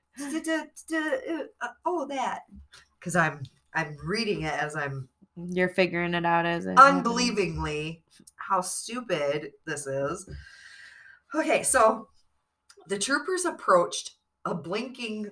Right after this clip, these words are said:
Speaker 1: silver Subaru and a parked Audi just after midnight and found Joshua Gamble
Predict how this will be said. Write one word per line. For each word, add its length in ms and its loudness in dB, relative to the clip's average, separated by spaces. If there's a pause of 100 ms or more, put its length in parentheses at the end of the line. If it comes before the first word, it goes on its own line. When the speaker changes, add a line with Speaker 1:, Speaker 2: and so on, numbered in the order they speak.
Speaker 1:
silver 480 0
Subaru 760 -4 (460)
and 140 0
a 80 2
parked 400 4 (140)
Audi 600 2 (720)
just 320 2
after 300 4
midnight 560 -8 (480)
and 180 -2
found 500 2
Joshua 580 6
Gamble 640 -2